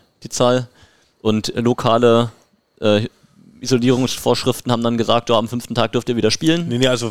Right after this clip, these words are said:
Speaker 2: äh, fünf Tage ist die Regel, nach vier Tagen haben sie aber die Sondergenehmigung bekommen,
Speaker 1: Ja,
Speaker 2: um wieder
Speaker 1: oder
Speaker 2: zu
Speaker 1: so.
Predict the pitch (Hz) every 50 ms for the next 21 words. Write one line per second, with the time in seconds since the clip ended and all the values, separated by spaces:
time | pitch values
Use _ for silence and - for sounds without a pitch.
0 | 104 107 - 117 113 110 107 104 95 - - - 151 160 156 - - 131 120 120
1 | 117 - - 113 104 107 120 127 135 147 135 117 110 - - - 131 131 117 -
2 | 127 117 113 110 110 113 113 113 110 104 104 104 104 98 110 110 110 104 98 98
3 | 101 98 98 98 95 95 95 98 95 - - - 98 95 - 101 98 98 - -
4 | 110 104 95 110 123 123